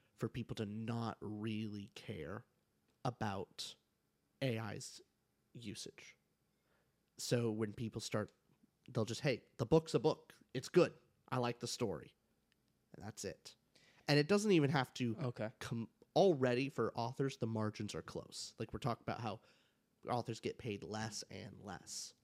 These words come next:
Speaker 1: Now you add in, say, thirty, thirty percent of the market is now A I books, and companies can now go, "Well, hey, y-, Mister Author,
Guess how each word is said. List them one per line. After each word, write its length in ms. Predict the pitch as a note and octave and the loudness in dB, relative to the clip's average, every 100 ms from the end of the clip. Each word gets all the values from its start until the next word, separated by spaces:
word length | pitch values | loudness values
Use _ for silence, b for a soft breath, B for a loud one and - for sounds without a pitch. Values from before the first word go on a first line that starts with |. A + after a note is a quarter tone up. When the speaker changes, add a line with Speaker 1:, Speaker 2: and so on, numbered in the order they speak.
| _ _ _ _ _ _ _ _ _ - | _ _ _ _ _ _ _ _ _ -4
Speaker 1:
Now 240 | C3+ C3 C#3 | 2 6 6
you 200 | C3 C3 | 6 2
add 280 | A#2+ A#2+ A#2+ | 2 0 0
in, 320 | A#2+ G#2+ G2+ - _ _ _ _ _ _ _ _ _ _ _ _ _ _ | -2 -4 -6 -12 _ _ _ _ _ _ _ _ _ _ _ _ _ _
say, 300 | - - B2+ | -8 0 0
thirty, 540 | A#2+ - B2+ B2 A2 - _ _ - | 0 2 4 4 2 -8 _ _ 2
thirty 220 | C#3+ B2+ | 4 4
percent 340 | B2 A2+ B2 | 2 -2 0
of 80 | A#2 | 0
the 80 | A2+ | 0
market 300 | A2+ A2+ A2+ | -2 -2 -2
is 180 | F#2+ A2+ | -4 -4
now 320 | G#2+ G2+ - _ - | -6 -6 -10 _ -6
A 140 | A2+ G#2+ | -2 0
I 180 | G#2 G#2 | -2 -4
books, 380 | F2 - - - | -6 -8 -16 -10
and 160 | A2 | -8
companies 400 | - A2+ A2 A2 | -2 -2 -2 -6
can 140 | - A2 | -2 -2
now 100 | F#2+ | -2
go, 200 | G2+ G2+ b b b | -4 -4 b b b
"Well, 440 | C3 E3+ C#3 C3 - _ - - _ _ _ _ - | 6 6 6 2 -4 _ -20 -20 _ _ _ _ 0
hey, 380 | E3+ A#2+ G#2 - _ _ _ _ _ | 2 2 -2 -12 _ _ _ _ _
y-, 180 | C3+ C3 - | -10 -8 2
Mister 420 | C3+ - - A#2+ | 2 4 0 0
Author, 420 | A#2+ - - B2 | 0 -2 -4 -4